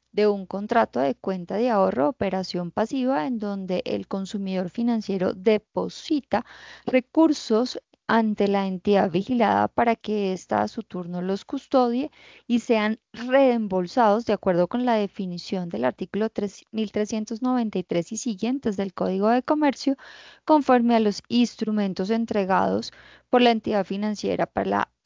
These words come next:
el reembolso de esas sumas, o más bien el reembolso de esos bienes fungibles, como lo es el dinero, conforme a la estipulación contractual.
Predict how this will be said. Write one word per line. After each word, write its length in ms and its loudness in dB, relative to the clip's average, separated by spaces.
el 540 4
reembolso 680 2
de 240 -2
esas 260 -6
sumas, 500 -6
o 160 4
más 240 -6
bien 280 -4
el 80 -4
reembolso 480 0
de 80 0
esos 280 -8
bienes 360 -6
fungibles, 680 -4
como 240 -6
lo 160 0
es 140 -4
el 160 -2
dinero, 440 0
conforme 400 2
a 20 4
la 80 4
estipulación 720 -2
contractual. 640 -8